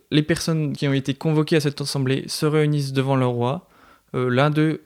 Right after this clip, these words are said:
fait un discours, euh, sur les raisons qui, qui les ont amenés à se réunir. Et ensuite, euh, le roi laisse une semaine de délibération pour que chaque partie puisse décider de comment répondre à, à, à ce qui vient d'être dit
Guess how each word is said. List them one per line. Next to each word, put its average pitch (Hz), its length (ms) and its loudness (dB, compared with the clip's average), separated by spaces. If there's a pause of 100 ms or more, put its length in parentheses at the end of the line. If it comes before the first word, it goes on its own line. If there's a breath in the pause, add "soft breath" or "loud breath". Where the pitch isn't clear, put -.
fait - 280 0
un 143 120 0
discours, 139 640 0
euh, 117 60 -2
sur - 280 -12
les 123 60 -6
raisons 135 340 -2
qui, 127 440 -10
qui - 120 -8
les 123 140 -2
ont 123 80 -2
amenés 135 260 0
à 120 80 -2
se - 180 -10
réunir. 120 520 -2 (540 soft breath)
Et 135 100 0
ensuite, 135 460 -2
euh, 131 100 4
le 127 140 0
roi 139 360 2
laisse 139 360 -2
une 156 120 0
semaine 147 360 0
de 139 80 2
délibération 139 680 0
pour 165 200 -4
que 127 100 -4
chaque 170 240 -4
partie 165 380 -6
puisse 170 500 -6
décider 139 480 2
de 139 140 0
comment 147 340 0
répondre 143 500 0
à, 127 200 -2
à, - 380 -8
à 135 40 -8
ce - 120 -14
qui 135 100 -10
vient 131 160 -2
d'être 131 260 -4
dit 127 260 -4